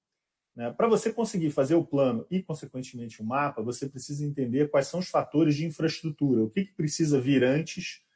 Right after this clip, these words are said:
pra que o procedimento, né, consiga funcionar e você consiga transformar o Open Banking numa política pró-inovação, pró-competição, com impacto, né? Que ela é uma política pró-inovação, pró-competição, ela é. Mas saber qual é o tamanho do impacto dela é que é a grande sacada da história.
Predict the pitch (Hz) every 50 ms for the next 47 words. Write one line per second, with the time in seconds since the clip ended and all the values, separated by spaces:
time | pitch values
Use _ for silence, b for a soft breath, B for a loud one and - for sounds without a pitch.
0 | _ _ _ _ _ _ _ - 139 139 135 - - 156 160 156 147 - 151 147
1 | 147 - 160 147 135 127 120 127 160 175 180 - - - 120 127 139 139 139 -
2 | 160 143 135 - - - - 170 196 196 165 170 156 - - 147 143 - - 123
3 | 117 120 135 151 165 165 151 147 147 - 151 147 - 143 135 - - 151 170 175
4 | - 160 156 - - 131 127 135 135 135 131 131 127 120 120 127 139 143 - 143
5 | 143 147 147 147 - 131 120 131 143 139 - - 160 147 b b b b b b
6 | b b - 139 139 139 139 135 131 113 - - 147 147 143 135 123 - - 139
7 | 127 - 131 117 127 139 113 - - - 143 165 175 - b b b b b -
8 | 185 196 196 175 - - 123 107 - - - - - _ _ _ _ _ - 120
9 | 120 120 117 - 185 196 208 190 185 180 - 156 151 147 147 - - - _ _
10 | _ _ - 147 151 147 143 143 131 127 123 - 139 127 127 131 131 131 - 160
11 | 160 - - 240 262 262 226 151 123 110 104 b b b b b b _ - 143
12 | 139 139 - 156 147 151 190 202 202 202 - 190 185 202 202 190 185 - 180 151
13 | 143 143 160 208 214 190 147 135 135 127 - 127 123 - - 123 117 123 139 170
14 | 180 156 120 - - 131 135 135 - 151 139 127 127 131 151 185 208 208 190 -
15 | - - - - 151 147 151 147 156 160 170 170 - - 117 104 98 92 90